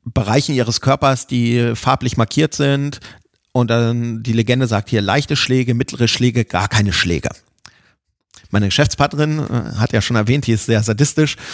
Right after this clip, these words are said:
hatte dann irgendwann mal gesagt, „Matthias, wo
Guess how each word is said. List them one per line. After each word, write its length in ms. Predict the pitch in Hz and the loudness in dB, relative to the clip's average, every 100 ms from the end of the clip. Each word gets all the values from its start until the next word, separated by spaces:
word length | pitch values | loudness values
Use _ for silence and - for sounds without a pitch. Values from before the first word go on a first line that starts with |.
| - - | -4 -4
hatte 280 | - - 120 | -4 -2 0
dann 200 | 120 120 | 0 -2
irgendwann 400 | 147 135 117 123 | 0 0 0 0
mal 100 | 117 | 0
gesagt, 260 | 107 104 | 0 -2
„Matthias, 460 | 113 107 117 98 - - _ _ _ _ _ _ _ _ _ _ _ _ - | -2 -2 0 -2 -6 -14 _ _ _ _ _ _ _ _ _ _ _ _ -4
wo 200 | 175 | 0